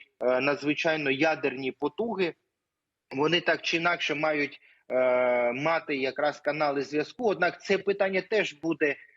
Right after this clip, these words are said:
знаєте, під великим, е, знаком питання, м, е, тому що, ну, як ви можете проводити офіційні перемовини, якщо, або неофіційні перемовини з терористами? Тобто тут же ж все зрозуміло.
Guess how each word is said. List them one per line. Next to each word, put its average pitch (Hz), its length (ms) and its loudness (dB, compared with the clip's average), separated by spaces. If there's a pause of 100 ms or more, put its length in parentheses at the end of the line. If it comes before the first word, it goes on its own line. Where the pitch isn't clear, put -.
(100)
знаєте, 156 440 0
під 156 280 -2
великим, 175 600 0 (340)
е, 139 200 4
знаком 156 540 -2
питання, 226 460 -2
м, 208 120 -6 (380)
е, 147 320 2
тому 175 360 0
що, 180 300 2
ну, 170 280 0
як 170 280 0
ви 165 80 -2
можете 165 380 -2
проводити 160 600 0
офіційні 147 640 0
перемовини, 143 760 0
якщо, 117 420 0
або 123 380 0
неофіційні 147 760 -2
перемовини 131 640 0
з - 100 -10
терористами? 147 600 0 (120)
Тобто 120 300 -2
тут 151 220 0
же 151 100 2
ж 135 100 -2 (260)
все 170 240 0
зрозуміло. 156 640 0